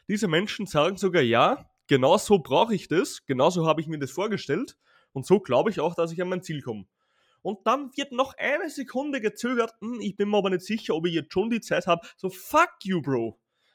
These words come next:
Also, sorry, dass ich da so ein bisschen aggressiv werde, aber wie kann man zehn Jahre über etwas nachdenken und dann noch immer und immer und immer wieder ins Zögern kommen? Und das ist eine Eigenschaft, die fuckt mich einfach nur dermaßen ab bei Menschen,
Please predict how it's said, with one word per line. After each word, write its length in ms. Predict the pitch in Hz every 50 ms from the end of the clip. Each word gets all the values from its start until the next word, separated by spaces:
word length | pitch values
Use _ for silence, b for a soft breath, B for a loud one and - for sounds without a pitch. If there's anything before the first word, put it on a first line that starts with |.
| _
Also, 340 | - 127 123 143 151 151 151 b b b b b b b
sorry, 460 | - - - 175 185 233 262 285 294
dass 220 | - 185 196 - 220
ich 80 | 185
da 140 | - 165 202
so 100 | - 214
ein 60 | 170
bisschen 320 | 147 220 240 - - 190 170
aggressiv 560 | 165 165 - 151 135 - 165 262 269 - -
werde, 240 | 160 135 120 120 113
aber 260 | 117 131 139 143 B B B B B B B _ -
wie 260 | 139 135 190 247 247
kann 240 | - - 175 175 202
man 240 | 196 185 180 185 _
zehn 400 | - - - 170 180 214 233 233
Jahre 360 | 185 135 120 113 113 110 117 110
über 280 | - - 139 139 131
etwas 340 | 135 139 139 143 135 113 123
nachdenken 840 | 127 131 151 156 - - - 143 135 127 123 123 120 139 175 214 _ _ _ _ _ _ _
und 220 | - 139 127 123 151
dann 140 | 156 175
noch 200 | 190 185 175 - - -
immer 500 | - 190 220 240 247 240 240 240 214 -
und 240 | 165 160 151 - -
immer 480 | 180 190 208 220 226 226 220 214 - -
und 240 | 139 131 127 135 -
immer 380 | 175 196 202 202 202 185 143
wieder 260 | 139 156 160 156 147
ins 240 | 131 135 135 - -
Zögern 340 | - 139 131 120 120 117 110
kommen? 300 | - 107 95 98 104 _ _ _ b b b b b b b
Und 200 | - 131 120 -
das 140 | 196 247 254
ist 180 | 269 233 - 190
eine 200 | 175 185 180 127
Eigenschaft, 600 | 117 139 196 220 254 226 - 214 202 196 - -
die 80 | 170
fuckt 640 | - - - - - - 202 240 294 - - - -
mich 200 | 220 220 208 -
einfach 320 | 139 180 196 202 208 202 -
nur 100 | 208 196
dermaßen 640 | 196 - 180 185 208 226 220 208 208 - - - -
ab 240 | 123 196 208 -
bei 100 | - 151
Menschen, 520 | 123 117 117 120 - - - - 190 226